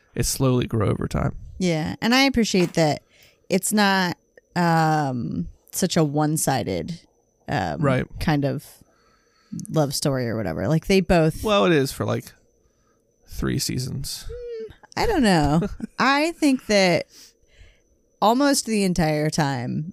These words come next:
Speaker 2: they're both pretty much in love with each other and just the timing is not working out.
Speaker 1: Yeah.
Speaker 2: Um, but yeah, it just, like, every time it, like,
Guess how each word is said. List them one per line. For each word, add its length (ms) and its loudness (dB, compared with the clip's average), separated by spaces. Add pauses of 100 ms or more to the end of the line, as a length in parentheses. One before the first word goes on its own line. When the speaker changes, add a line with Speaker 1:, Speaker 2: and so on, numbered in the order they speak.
Speaker 2:
they're 160 4
both 720 -2 (1400)
pretty 200 2
much 240 2
in 120 0
love 160 2
with 160 -2
each 180 -4
other 460 -2 (420)
and 200 2
just 340 0 (280)
the 80 0
timing 360 -2
is 160 -4
not 200 -4
working 380 -6
out. 260 -8 (180)
Speaker 1:
Yeah. 220 -2 (260)
Speaker 2:
Um, 380 -6 (200)
but 120 2
yeah, 160 2
it 100 4
just, 240 2
like, 300 4
every 280 2
time 420 2
it, 260 0
like, 200 -2